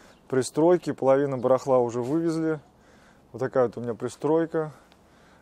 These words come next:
Размер ее три с половиной на одиннадцать. Будет осенне-весенняя такая терраса с камином, а, полностью застекленная,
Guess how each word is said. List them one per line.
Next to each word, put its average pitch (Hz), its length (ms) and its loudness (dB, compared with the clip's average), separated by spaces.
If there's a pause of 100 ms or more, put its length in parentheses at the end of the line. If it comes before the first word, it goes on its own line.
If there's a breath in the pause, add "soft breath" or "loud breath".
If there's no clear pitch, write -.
Размер 131 460 0
ее 120 160 -2
три 139 200 -4
с - 60 -16
половиной 123 520 -4
на 117 160 -6
одиннадцать. 143 680 -10 (500 soft breath)
Будет 131 320 -2
осенне-весенняя 123 920 -6
такая 107 340 -10
терраса 139 640 0 (560 soft breath)
с - 140 -18
камином, 139 640 -4 (600 soft breath)
а, 117 120 -8
полностью 135 520 -2
застекленная, 143 920 -2